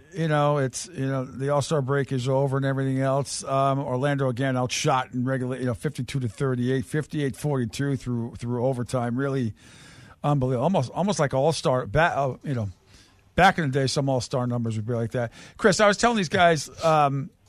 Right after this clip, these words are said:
and some of the audience, you know, back when the N H L All-Star Game actually meant something. Remember the year that Mike Liut got to be the M V P for the Blues? I mean, I think it was a five three win. Can you imagine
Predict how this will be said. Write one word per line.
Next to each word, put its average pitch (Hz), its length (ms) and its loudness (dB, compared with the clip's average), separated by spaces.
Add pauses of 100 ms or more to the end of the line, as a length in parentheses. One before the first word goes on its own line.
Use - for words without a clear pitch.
and 143 120 -2
some 160 160 0
of 147 80 -2
the 143 80 2
audience, 143 340 2
you 147 60 -4
know, 135 80 0
back 151 300 2
when 147 80 -2
the 143 80 -2
N 143 60 -2
H 143 160 0
L 131 160 0
All-Star 135 380 2
Game 131 220 0
actually 139 260 -2
meant 131 320 0
something. 120 480 -4 (360)
Remember 180 280 2
the 175 100 2
year 175 140 4
that 165 100 0
Mike 151 260 0
Liut 143 380 -2
got 139 200 0
to 135 80 -2
be 135 180 0
the 135 160 0
M 131 100 0
V 131 160 -2
P 135 240 -2
for 131 160 -6
the 127 60 -4
Blues? 123 600 0
I 135 100 -2
mean, 139 320 0
I - 100 -6
think 131 60 -2
it - 80 -6
was 127 120 -4
a 123 60 -4
five 139 320 2
three 139 160 -6
win. 131 160 0
Can - 80 -8 (160)
you - 140 -4
imagine 220 520 4